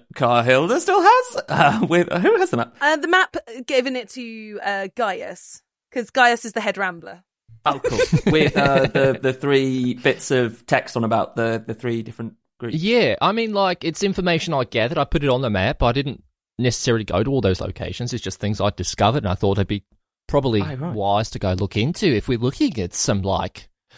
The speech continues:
Speaker 3: global conspiracy. You know, I mean, it's probably not global, just <laughs> national conspiracy.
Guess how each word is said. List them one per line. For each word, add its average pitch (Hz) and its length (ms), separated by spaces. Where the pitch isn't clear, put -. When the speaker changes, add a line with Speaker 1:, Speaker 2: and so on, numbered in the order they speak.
Speaker 3:
global 156 540
conspiracy. 151 960
You 147 160
know, 139 120
I 117 120
mean, 110 140
it's 104 80
probably 117 240
not 104 180
global, 120 400
just 143 220
<laughs> - 0
national 165 560
conspiracy. 151 880